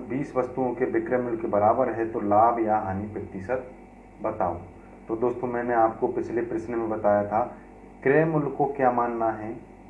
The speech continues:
क्रय मूल्य को क्या मानना है? विक्रय मूल्य।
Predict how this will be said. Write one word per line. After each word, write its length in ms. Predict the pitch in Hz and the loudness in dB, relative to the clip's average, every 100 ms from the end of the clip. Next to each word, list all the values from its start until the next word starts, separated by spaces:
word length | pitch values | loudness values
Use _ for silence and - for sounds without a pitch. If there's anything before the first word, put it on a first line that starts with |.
| - - - - | -20 -20 -20 -2
क्रय 200 | 117 135 | 2 2
मूल्य 220 | 135 127 | 0 -2
को 160 | - | -2
क्या 200 | 135 135 | 0 0
मानना 320 | 127 127 127 123 | 0 0 2 0
है? 240 | 123 147 - - - - - 101 | -2 -8 -12 -20 -20 -20 -16 -4
विक्रय 300 | 92 90 101 | -2 -2 -2
मूल्य। 280 | 95 85 80 | -4 -6 -12